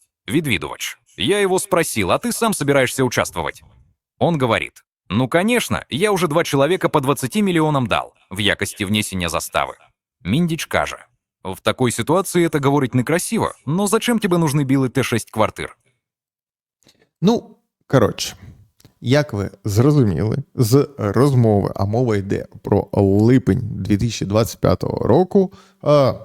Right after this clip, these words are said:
Speaker 2: Шефір досі присутній, присутній в тому числі в комунікації з Міндічем. І зараз ми повернемося до оцієї новини про прослуховування людей, які так чи інакше з ним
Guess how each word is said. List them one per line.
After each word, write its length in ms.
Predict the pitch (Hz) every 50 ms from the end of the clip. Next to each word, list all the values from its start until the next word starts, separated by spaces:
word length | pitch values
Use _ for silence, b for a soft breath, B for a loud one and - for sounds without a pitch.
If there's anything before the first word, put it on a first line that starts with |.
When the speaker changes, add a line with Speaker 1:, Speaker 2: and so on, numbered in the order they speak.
| -
Speaker 2:
Шефір 500 | - - - 113 107 160 190 185 147 127 - -
досі 400 | - 113 110 110 110 98 - -
присутній, 840 | - 117 - 113 135 139 - 233 240 240 202 214 220 202 190 165 120 107 110
присутній 580 | 110 131 143 135 - 165 135 - - 104 98 95
в 80 | 95
тому 240 | - - - 107 101
числі 300 | - - 107 - 113 107
в 40 | 101
комунікації 680 | - 104 104 107 107 - - 113 104 101 - - 104
з 80 | 110 131
Міндічем. 640 | 180 220 247 247 226 226 220 202 - 220 202 196 196 B B B B B B B
І 540 | - - 180 190 190 196 190 190 185 165 110
зараз 360 | 120 107 104 104 101 101 101 -
ми 120 | - -
повернемося 680 | 104 - 107 107 107 104 104 107 101 107 107 - 110 104
до 440 | 104 104 101 98 104 98 - - - - -
оцієї 400 | 113 107 - - 98 98 - -
новини 440 | 110 131 156 190 214 247 262 254 208
про 340 | - - - 156 156 143
прослуховування 1040 | 135 - - - 139 151 151 - - 104 - - 104 101 98 95 87 - - - -
людей, 320 | - - 156 208 220 151 -
які 360 | - - - 190 185 147 - B B B B B _
так 180 | - 131 107 -
чи 120 | - -
інакше 420 | 90 101 127 185 196 - - 82 -
з 100 | - -
ним 320 | 95 98 120 151 147 -